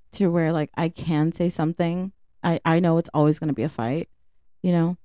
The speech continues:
I know they're always gonna take it badly. I just, based off of years of experience, it's just, I'm a,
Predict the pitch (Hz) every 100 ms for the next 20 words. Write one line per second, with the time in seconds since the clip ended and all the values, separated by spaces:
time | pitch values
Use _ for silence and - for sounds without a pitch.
0 | - 165 160 151 165 151 160 170 160 151
1 | 156 135 160 160 165 - - 165 160 -
2 | - - 165 170 180 165 160 160 165 156
3 | 156 - 139 139 160 170 - 151 - 156
4 | - - 165 160 147